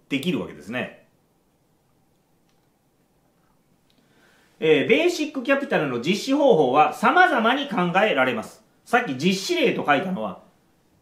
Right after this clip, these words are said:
えー、このベーシックキャピタルなることを言っているのはですね、えー、今激しく言ってるのは世界で私、黒川一人でございます。一人なんですけれども、私はもうどう考えてもこれが一番大事だと思っているので、えー、理解されようがされまいがですね、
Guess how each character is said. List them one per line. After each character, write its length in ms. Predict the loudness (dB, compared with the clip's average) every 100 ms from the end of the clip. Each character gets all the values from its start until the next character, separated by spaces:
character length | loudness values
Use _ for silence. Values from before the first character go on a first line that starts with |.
| -10
え 140 | -6
ー、 60 | -6
こ 120 | -2
の 120 | -4 0
ベ 200 | -2 -2
ー 40 |
シ 180 | -4 -8
ッ 60 |
ク 140 | -8 -6
キ 100 | -4
ャ 80 | -2
ピ 80 |
タ 100 | -2
ル 100 | -2
な 120 | 0 -2
る 80 |
こ 100 | -2
と 100 | -6
を 20 | -6
言 140 | -6
っ 20 |
て 160 | -6 -2
い 60 | 0
る 100 | 0
の 60 |
は 80 | -2
で 80 | -6
す 80 | -8
ね、 300 | -8 -10 -12
え 560 | -10 -8 -6 -6 -8 -6
ー、 40 |
今 140 | -4
激 280 | 0 0 -2
し 100 | -6
く 80 | -6
言 120 | -6
っ 20 |
て 80 | -6
る 80 | -8
の 60 | -8
は 60 |
世 140 | -6 -2
界 180 | -2
で 80 | -2
私、 380 | -4 -4 -8 -10
黒 240 | -2 -2
川 180 | 0 -2
一 240 | -2 -4 -4
人 120 | -4
で 140 | -6
ご 100 | -8
ざ 100 | -6
い 40 | -4
ま 80 |
す。 180 | -8 -16 _ _ _ _
一 240 | -8 -2
人 140 | 0 0
な 100 | -2
ん 60 |
で 80 | -4
す 80 | -6
け 80 | -6
れ 100 | -6
ど 80 |
も、 300 | -4 -6 -8 -16 _ _
私 320 | -2 -2 0 0
は 80 |
も 180 | 0 0
う 0 |
ど 280 | 4 4 4
う 20 |
考 80 | 4 2 4 2
え 80 | 2
て 80 |
も 120 | 0 -4
こ 180 | 4
れ 240 | 8 8 8
が 80 | 4
一 240 | 2 2
番 180 | 2 6
大 240 | 6 4
事 60 | 2
だ 100 | -2
と 100 | -2
思 180 | -6 -6
っ 80 |
て 80 | -4
い 60 | -6
る 100 | -6
の 100 | -6
で、 280 | -8 -8 -8
え 140 | -6
ー、 40 | -2
理 140 | -2
解 220 | 0 0
さ 140 | 2 4
れ 140 | 4
よ 140 | 4 4
う 20 |
が 100 | 2
さ 140 | 0
れ 80 | 2
ま 160 | 2 0
い 60 |
が 60 | -2
で 100 | -8
す 80 | -10
ね、 280 | -12 -14